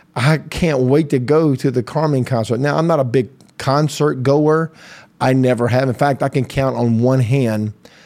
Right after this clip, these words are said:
of all the concerts that I've ever been to in my life. Uh, I've been to a Ricky Skaggs concert,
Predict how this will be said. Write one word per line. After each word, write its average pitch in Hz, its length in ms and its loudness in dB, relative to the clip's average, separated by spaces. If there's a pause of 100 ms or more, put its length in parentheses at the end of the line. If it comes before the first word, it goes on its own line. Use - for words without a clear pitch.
(880)
of 120 120 0
all 127 180 4
the 139 120 0
concerts 131 580 0
that 117 100 0
I've 117 140 0
ever 123 180 2
been 120 260 0
to 117 200 0
in 107 60 0
my 104 120 0
life. 98 640 -6 (320)
Uh, 98 260 -2
I've 120 180 -2
been 127 200 2
to 127 200 2
a 110 80 2
Ricky 120 320 0
Skaggs 120 500 0
concert, 120 560 -2